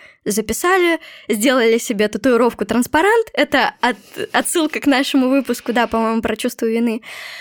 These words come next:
И на этом остановились. Все.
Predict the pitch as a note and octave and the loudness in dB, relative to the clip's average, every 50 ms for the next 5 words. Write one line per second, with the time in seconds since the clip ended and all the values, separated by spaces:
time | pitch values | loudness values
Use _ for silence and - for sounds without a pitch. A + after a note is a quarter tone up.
0 | - - - - - - _ _ C4 B3+ A#3 A3+ A#3 E4+ F#4 - F#4+ F#4 F#4+ - | -18 -18 -20 -20 -20 -20 _ _ 4 4 4 4 2 2 2 2 0 0 0 -4
1 | _ _ _ - C4 - - B3+ B3 A3 G3+ G3 G3 - - - - - - - | _ _ _ -4 -4 -2 -2 -2 0 0 0 -2 -4 -6 -8 -10 -16 -18 -20 -20
2 | _ _ _ _ - - - - - G#3+ - | _ _ _ _ -14 -12 -8 -4 -4 -4 -4